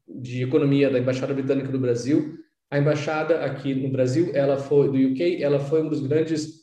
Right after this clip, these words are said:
é, incentivadores disso. Há mais de três anos, eles apoiam o I T S nessa implementação da L G P D no poder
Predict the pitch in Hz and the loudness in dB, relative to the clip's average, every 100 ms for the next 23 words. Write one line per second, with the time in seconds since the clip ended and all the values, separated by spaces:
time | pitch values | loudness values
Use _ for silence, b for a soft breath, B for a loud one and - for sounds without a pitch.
0 | _ 131 131 127 127 127 190 208 190 180 | _ 0 2 2 0 -2 -4 -2 -2 0
1 | 165 156 170 147 139 175 - 147 156 175 | 0 2 2 2 0 -2 -4 -4 -2 -2
2 | 180 196 190 156 147 196 214 151 - 156 | -2 0 0 0 2 4 4 2 -2 -2
3 | 147 147 143 156 165 156 151 143 147 151 | 0 0 0 0 0 2 2 4 2 2
4 | - 143 143 151 190 190 160 147 131 127 | -4 -6 -2 -2 -2 -2 -2 -2 -4 -4
5 | 147 190 B B _ _ 139 139 160 160 | -4 -4 B B _ _ -4 0 2 2
6 | 147 151 156 156 139 139 127 | 2 0 0 0 0 -2 -2